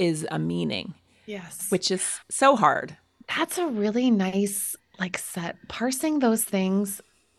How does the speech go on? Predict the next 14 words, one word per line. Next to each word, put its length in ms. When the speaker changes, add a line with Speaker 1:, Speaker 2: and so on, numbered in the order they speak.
Speaker 2:
I 40
do 260
think 280
that's 260
really 400
good, 380
hard 640
work, 640
for 300
all 280
of 140
us 360
when 360
we 480